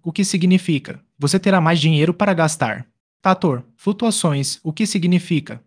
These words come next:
A cotação pode mudar rapidamente. Fator: planejamento. O que significa? Fique atento às mudanças para economizar. Saber como a cotação pode mudar pode ajudar você a planejar melhor seus gastos.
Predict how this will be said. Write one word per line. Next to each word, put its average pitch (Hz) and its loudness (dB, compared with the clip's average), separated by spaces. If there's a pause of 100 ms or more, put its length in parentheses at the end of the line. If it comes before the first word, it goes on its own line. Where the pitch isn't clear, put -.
(120)
A 170 -2
cotação 196 -2
pode 196 0
mudar 151 2
rapidamente. 151 -2 (280)
Fator: 165 0 (120)
planejamento. 175 2
O 170 -6
que 190 -4
significa? 170 0 (100)
Fique 202 0
atento 185 0
às 151 2
mudanças 156 0
para 165 0
economizar. 135 -2 (320)
Saber 165 2
como 190 0
a 175 2
cotação 180 0
pode 208 2
mudar 139 2
pode 180 2
ajudar 160 2
você 139 -2
a 165 2
planejar 196 2
melhor 131 0
seus 135 -4
gastos. - -4